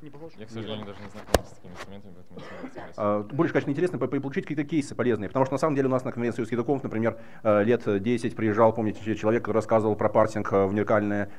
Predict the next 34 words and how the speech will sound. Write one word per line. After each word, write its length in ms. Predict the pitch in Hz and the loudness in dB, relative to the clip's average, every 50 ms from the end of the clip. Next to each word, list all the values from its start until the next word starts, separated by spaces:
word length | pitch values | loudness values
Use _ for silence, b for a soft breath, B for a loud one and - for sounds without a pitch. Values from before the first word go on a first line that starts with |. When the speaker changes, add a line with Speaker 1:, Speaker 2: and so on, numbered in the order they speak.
| B | B
Speaker 3:
универсальное 480 | B 107 104 101 - 113 107 104 101 101 | B -2 0 2 2 2 2 4 2 -2
представление, 680 | 95 92 - - 107 101 101 104 101 98 98 98 98 92 | -4 -6 -4 0 0 2 2 2 2 2 0 -2 -2 -2
вот 200 | 92 92 - - | -4 -4 -4 -4
я 160 | 95 92 92 | -2 -2 -2
забыл, 160 | 95 90 90 | -2 -2 -4
как 120 | 87 87 - | -6 -4 -4
его 80 | 87 | -2
звали, 260 | 85 90 92 90 87 87 B B B B B - | 0 0 0 0 0 -2 B B B B B -8
но 80 | 90 | -6
перестал 260 | 90 98 92 - 92 | -4 -4 -2 -2 -2
приезжать, 320 | 87 92 92 85 104 101 - | -2 0 0 0 0 0 0
что-то 140 | - 85 - | -2 -8 -8
с 20 | |
ним 80 | 92 87 | -8 -10
случилось, 320 | 90 85 - 87 85 - B B B B B B | -8 -6 -6 -6 -6 -6 B B B B B B
э, 160 | B 92 85 85 | B -2 -2 -2
например. 340 | 85 87 87 90 90 87 | -2 -2 -2 -2 -2 -2
Э, 260 | 90 82 87 90 87 85 | -2 -2 -2 -4 -4 -2
то 60 | 110 | -2
есть 140 | 110 107 - | -2 -2 -2
ш-, 220 | - 131 113 127 | -6 -6 -4 -4
что 180 | 120 - 143 143 | -2 4 4 4
из 80 | 131 123 | 4 4
этого 140 | 117 123 | 2 2
получается? 300 | 113 127 131 131 98 - | 2 2 2 2 2 2
То 40 | - | 0
есть 60 | 107 | 2
понятно, 240 | - 135 165 175 147 | 2 4 4 4 2
что 140 | - - 131 | 2 0 4
вы, 80 | 123 123 | 6 6
э, 500 | 113 107 107 101 101 101 98 107 104 101 | 6 6 6 4 4 4 2 0 0 0
написали 400 | 107 101 - - 131 110 104 95 | -2 -4 0 2 2 2 2 2
там, 360 | - 92 92 90 90 87 | 0 0 0 0 -2 -4
э, 40 | 90 | -6